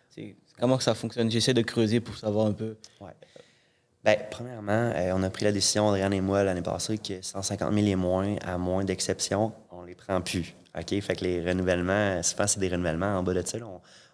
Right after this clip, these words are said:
Speaker 2: on les prend plus. Je trouve que c'est souvent les, les dossiers les plus compliqués.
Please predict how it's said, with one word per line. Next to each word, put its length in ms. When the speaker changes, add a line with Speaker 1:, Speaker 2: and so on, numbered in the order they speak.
Speaker 2:
on 100
les 100
prend 220
plus. 240
Je 100
trouve 220
que 100
c'est 160
souvent 300
les, 280
les 100
dossiers 320
les 100
plus 120
compliqués. 420